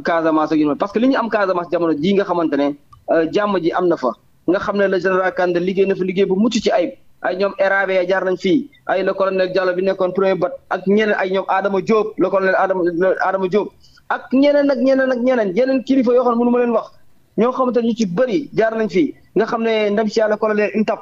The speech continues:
formé na fi ay, ay, ay, ay, ay jàmbaar yu bëri ñoo xamante ne jot nañ fa jaar. Classe quatre-vingt-dix-sept bi, quatre-vingt-dix-huit bi, quatre-vingt-douze. Ñooñu ñëpp tey nekkoon ay ñoo xamante ne tey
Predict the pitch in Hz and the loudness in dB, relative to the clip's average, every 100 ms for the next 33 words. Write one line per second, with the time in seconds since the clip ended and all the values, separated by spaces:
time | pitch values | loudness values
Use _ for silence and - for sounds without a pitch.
0 | - 226 214 214 208 - 202 - 208 214 | -6 -4 0 0 0 0 0 0 0 0
1 | - 208 165 208 202 202 196 190 196 202 | 0 0 0 0 0 0 -2 0 -2 0
2 | - 190 185 180 196 190 185 180 135 - | 0 0 -2 0 0 0 0 -2 -2 -12
3 | - _ 214 208 208 214 208 202 208 202 | -20 _ -2 -2 -2 -2 0 0 0 -2
4 | 170 175 214 208 196 185 180 202 170 - | -2 -2 0 0 0 0 0 2 0 0
5 | - - - 233 220 214 208 170 233 214 | -10 -14 -10 -4 0 2 2 2 2 2
6 | 135 - - _ _ 190 294 262 226 320 | 0 -6 -20 _ _ 2 4 4 4 2
7 | - 247 220 214 - 214 247 233 - 208 | 0 -2 0 -2 0 0 2 0 0 0
8 | 208 202 196 190 180 175 185 | 0 0 -2 0 -2 0 0